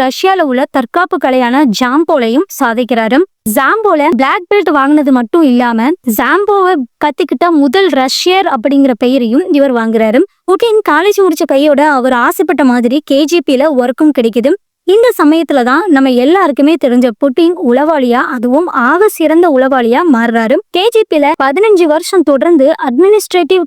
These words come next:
டீம்ல ஒர்க் பண்ணிட்டு இருக்கிறாரு. இதுலதான் புட்டின் இந்த உலகத்திலேயே மிக சிறந்த உளவாளியா மாறுறாரு. இப்படியே போய்கிட்டு இருக்கும்போது யாருமே எதிர்பார்க்காத அளவு சோவியத் யூனியன்ல குழப்பம் ஏற்பட்டு பிளவுபட ஆரம்பிக்குது. இந்த சமயத்துல கே ஜி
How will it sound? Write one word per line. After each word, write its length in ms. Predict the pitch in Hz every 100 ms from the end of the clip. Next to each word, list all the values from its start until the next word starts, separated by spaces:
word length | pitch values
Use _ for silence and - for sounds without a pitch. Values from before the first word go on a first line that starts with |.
| -
டீம்ல 320 | 302 294 247 302 320
ஒர்க் 160 | 269 254 277
பண்ணிட்டு 260 | 247 233
இருக்கிறாரு. 320 | 226 240 233 403 - - _ 330
இதுலதான் 420 | 466 403 381 381 320
புட்டின் 320 | 262 339 320 415 302
இந்த 120 | 262 254
உலகத்திலேயே 600 | 320 381 285 269 247 269 339 277
மிக 100 | 277 330
சிறந்த 280 | 330 349 370 254
உளவாளியா 480 | 254 294 240 240 339 269
மாறுறாரு. 400 | 233 226 220 269 339
இப்படியே 300 | 311 415 427 427
போய்கிட்டு 340 | 302 277 285 277
இருக்கும்போது 480 | 262 302 240 214 277 349 240
யாருமே 380 | 269 359 381 349 302
எதிர்பார்க்காத 520 | 254 269 285 285 262
அளவு 220 | 233 240 349 -
சோவியத் 440 | 311 339 359 302
யூனியன்ல 360 | 277 254 240 311 -
குழப்பம் 340 | 311 302 330 277 240
ஏற்பட்டு 320 | 233 233 392 -
பிளவுபட 480 | 302 302 349 285 247 233
ஆரம்பிக்குது. 420 | 220 226 247 262 427 -
இந்த 120 | 480 539 359
சமயத்துல 500 | 370 359 294 277 320 _
கே 120 | 320 370
ஜி 80 | 370